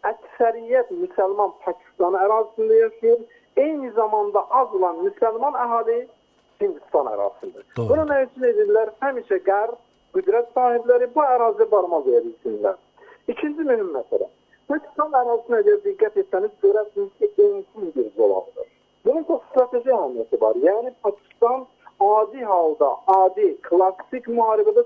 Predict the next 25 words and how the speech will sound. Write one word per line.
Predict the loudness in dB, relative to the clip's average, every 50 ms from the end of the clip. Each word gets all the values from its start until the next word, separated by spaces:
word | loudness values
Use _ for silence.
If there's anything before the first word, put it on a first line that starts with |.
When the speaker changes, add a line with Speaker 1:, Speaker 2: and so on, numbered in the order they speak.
| 2 -2
Speaker 1:
çox | -4 -2 -2 0
duruş | 0 0 0 -2 -6 -10 -20 _ _ _ _ -2 -2
gətirə | -2 -2 0 0 0 0 0
bilməz. | -4 -8 -8 -8 -4 -4
Məsələn, | -4 -4 -4 -6 -6 -4 -4 -4 -6
Hindistana | -6 _ _ _ -2 0 0 2 0 0
qarşı. | -2 -2 -2 -4 -6 -6 _ _ _ _ 0
Buna | 0 0 0 0 0
görə | 0 0 0 0 -2
məcburdur | -4 -4 -6 _ -10 -8 -6 0 0 0 0 0
həmişə | -4 -4 -4 -4 -4 -4 0 0 0
əlini | 0 0 0 2 2 2 0 0 -4 -4 -2
neynəsin? | 0 2 2 2 2 0 -2 -6 -4 -4 -6 -8 -10 _ _ -2
Qərbə | 0 0 0 0 -2 -2
tərəf | -4 -4 -6 -6 -4
uzatsın. | -2 -2 -2 -2 0 -2 0 2 0 0
Pakistan | 0 -2 _ _ _ -2 -2 -2 -2 -2 -8 _ _ _ _ _ _ _ -2 -2 0
uzun | 0 2 0 0 2 0
müddət | 2 2 0 0 0 -2
nəzarətində | 0 2 2 4 4 4 2 0 -4 -2 0 0 0
olduğu | 0 -2 -4 -4 -2 -2
ingilislərə | -2 -4 -2 -4 -4 -6 -6 _ -2 -2 0 0
və | -2 0 0
anglo-saksonlara | 2 2 2 0 0 -2 -4 -6 _ _ _ -2 0 2 2 2 0
ümumiyyətlə. | -2 -8 -8 -10 _ _ -20